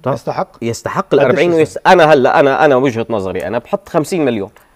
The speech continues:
Speaker 1: بدال الأربعين بتصير أعلى سقف عندي الخمسين مليون.
Speaker 2: خمسين مليون.
Speaker 1: خمسين مليون.
Speaker 2: مناسب؟
Speaker 1: لاعبين ومدربين. أنا اليوم إذا بدي أحكي اليوم يا أستاذ أحمد، أنت اليوم، آه، علي بركات، أنت ما مناسب لإلك، تفضل اطلع احترف برا يا أخي، ما حدا ماسكك.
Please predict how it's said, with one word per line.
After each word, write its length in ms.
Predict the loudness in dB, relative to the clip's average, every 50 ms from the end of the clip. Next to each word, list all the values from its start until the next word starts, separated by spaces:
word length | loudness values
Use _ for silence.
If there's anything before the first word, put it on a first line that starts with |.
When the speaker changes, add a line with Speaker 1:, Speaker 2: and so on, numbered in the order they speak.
| _ _ _ _ _ _ _ _ _
Speaker 1:
بدال 260 | 0 2 4 6 6 6
الأربعين 360 | 4 4 2 0 0 -2 -2
بتصير 320 | -4 -6 -4 -4 -2 0
أعلى 200 | 2 2 2 2
سقف 300 | 0 -2 -6 -6 -6 -6
عندي 180 | -8 -6 -6 -6
الخمسين 440 | -6 -6 -8 -8 -6 -6 -6 -6 -6
مليون. 200 | -6 -8 -10 -8
Speaker 2:
خمسين 320 | -6 -6 -6 -6 -6 -6 -4
مليون. 260 | -4 -4 -6 -8 -12 -6
Speaker 1:
خمسين 440 | 0 0 0 0 2 0 0 0 2
مليون. 240 | 0 0 0 -2
Speaker 2:
مناسب؟ 380 | -2 -2 -2 -4 -4 -8 -10 -6 -2
Speaker 1:
لاعبين 480 | 2 4 4 4 4 2 2 2 2
ومدربين. 500 | 4 2 2 2 2 0 0 -2 -4 -6 -8 _ -2
أنا 160 | 0 0 2
اليوم 360 | 2 4 4 4 4 4 4 2
إذا 200 | 2 2 0 -2
بدي 280 | -4 -4 -6 -6 -6
أحكي 200 | -8 -8 -6 -6
اليوم 240 | -2 0 0 0 0
يا 80 | 0 -2
أستاذ 240 | -2 -4 -8 -8
أحمد، 320 | -8 -10 -12 -12 -10 -6 -6
أنت 200 | -6 -6 -4 -6
اليوم، 320 | -4 -2 -2 -2 -2 -4 -8 _ _ _ _ _ _ -6 -2
آه، 100 | 0 2
علي 240 | 2 2 2 2
بركات، 420 | 2 2 0 0 2 0 -2 0 -2
أنت 160 | -6 -6 -2
ما 100 | -2 0
مناسب 360 | 0 0 0 0 -2 -4 -4
لإلك، 220 | -4 -4 -4 -6 -6
تفضل 300 | -4 -4 -4 -4 -4 -8
اطلع 220 | -8 -6 -6 -8
احترف 260 | -8 -8 -10 -12 -10
برا 220 | -8 -8 -8 -6 -6
يا 60 | -8
أخي، 160 | -8 -10 -12
ما 60 | -10
حدا 200 | -8 -6 -6 -6
ماسكك. 360 | -6 -8 -10 -12 -16 -20 -20